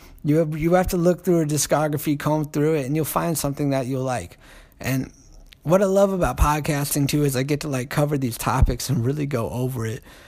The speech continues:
And I wanna talk about Rico Nasty, because Rico Nasty, I, I remember watching Desus and Mero. They said she looked like a Mortal Kombat character in the Cypher. It's kinda funny, but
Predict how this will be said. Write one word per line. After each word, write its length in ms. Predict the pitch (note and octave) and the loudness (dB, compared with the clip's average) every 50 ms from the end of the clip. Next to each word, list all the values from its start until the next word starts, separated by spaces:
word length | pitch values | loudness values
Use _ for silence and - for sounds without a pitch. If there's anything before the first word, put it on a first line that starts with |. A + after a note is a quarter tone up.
| - - - - | -20 -20 -18 -10
And 340 | - B2 C3 C3 B2+ B2+ - | -6 -4 -2 -2 -4 -4 -4
I 100 | - E3 | 0 2
wanna 180 | G3+ A3 G#3+ | 4 4 4
talk 240 | F3 - G3 G3+ F#3 | 4 4 4 2 2
about 260 | F#3+ F3 D#3+ D#3 D3 | 0 2 2 2 2
Rico 300 | D3+ D#3+ D#3 - D3+ D3 | 2 0 0 0 0 0
Nasty, 500 | D3 C#3+ C#3+ C#3+ C#3+ C#3+ - - D#3 C#3 | 0 0 0 0 -2 -4 -4 -2 -2 -2
because 300 | B2+ C#3+ C#3+ - C#3 C#3 | -2 -2 0 0 0 0
Rico 320 | C#3 D#3 F3+ F3+ F#3 F#3 F3 | 0 0 -2 0 0 0 0
Nasty, 580 | E3 D#3+ D#3 D3+ D3 D3 - E3+ D3+ C3+ C#3+ C3 - - - - - - - _ - - - _ _ - - - - - - - - - - | 2 2 2 0 0 -4 -2 -2 -2 -2 -2 -4 -6 -12 -20 -20 -20 -20 -20 _ -20 -20 -20 _ _ -20 -20 -20 -20 -20 -20 -20 -20 -14 -8
I, 160 | - B2+ C3 - | -6 -4 -4 -4
I 120 | - C#3 | -2 0
remember 340 | D#3 D#3 D#3+ D#3+ D#3 D3+ D#3+ | 0 2 2 2 2 2 0
watching 380 | C#3+ C#3+ C#3 C#3 C3+ - C#3+ B2+ | 0 0 0 0 0 0 0 2
Desus 440 | C#3 C#3 C#3 C3 C3+ C#3+ C3 - - | 2 2 2 0 0 -2 -4 -2 -2
and 120 | B2+ A#2+ | -2 0
Mero. 260 | B2+ C3 C3+ C3+ C3 | 0 0 0 0 0
They 120 | B2 C3+ C3+ | 0 0 -2
said 260 | - - D3+ C#3 - | 0 0 -2 -2 -2
she 100 | - C3+ | -2 -2
looked 220 | C3+ C#3 - - | -2 -2 -2 -2
like 100 | C3 B2 | -4 -4
a 60 | B2 | -2
Mortal 260 | A#2+ B2 C3+ C#3 B2 B2+ | -4 -2 -2 -4 -4 -6
Kombat 480 | - - C#3+ C#3 C3+ C3 B2+ B2 D3 | -4 -2 -2 -2 -2 -2 -4 -6 -6
character 460 | - D3 C#3 C3 C3 B2+ - C3 C3 | -4 -2 -2 -2 -2 -2 -4 -4 -4
in 100 | C3 B2 | -4 -4
the 80 | A#2 A#2+ | -6 -6
Cypher. 500 | - - B2+ C3 C3+ - - C3 C3+ C3+ - - - - - - - - - | -6 -4 -4 -4 -4 -6 -6 -8 -8 -8 -10 -16 -20 -20 -20 -20 -20 -20 -14
It's 100 | - - | -12 -4
kinda 300 | - E3 D#3+ D#3+ D3+ C#3+ | -2 0 0 0 -2 -2
funny, 340 | - E3+ D#3 D3 D3 D3 C#3+ | -2 0 0 0 0 0 0
but 320 | C#3 C#3 C3+ C3 C3+ C#3+ | 0 0 0 0 -2 -6